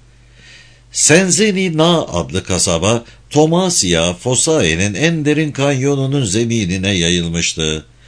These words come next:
Deliğe en yakın yer endüstriyel parktı.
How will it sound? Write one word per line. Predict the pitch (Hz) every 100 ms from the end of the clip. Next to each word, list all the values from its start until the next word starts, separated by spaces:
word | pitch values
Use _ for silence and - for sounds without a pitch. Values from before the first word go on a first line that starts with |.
| - - 87
Deliğe | 135 170 196 180
en | 175 196 170
yakın | 95 98 104
yer | 92 92 101 -
endüstriyel | 131 131 127 - 110 117 123 120
parktı. | 101 90 87 - 85 85